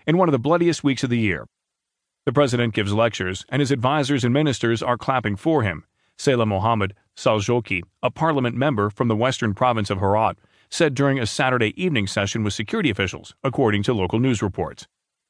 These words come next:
"Alas, they should see what is going on in this country," he said. In the past week, Taliban suicide bombers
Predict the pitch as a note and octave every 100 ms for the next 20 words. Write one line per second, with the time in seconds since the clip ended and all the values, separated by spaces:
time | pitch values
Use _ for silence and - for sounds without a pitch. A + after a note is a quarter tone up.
0 | _ _ _ - B2 A#2+ A2+ - B2 A#2
1 | A#2+ G#2 C3 A#2 A2+ G#2 A2+ G2 C3+ C#3+
2 | G#2 F2+ - G2+ F#2 F#2 F#2+ - G2+ A2
3 | _ _ _ _ _ _ _ - F3+ A3
4 | A#3+ E3+ F2+ - _ - F3 G#3+ F3 E3
5 | D3 B2+ A2+ G2 F#2+ F2+ G#2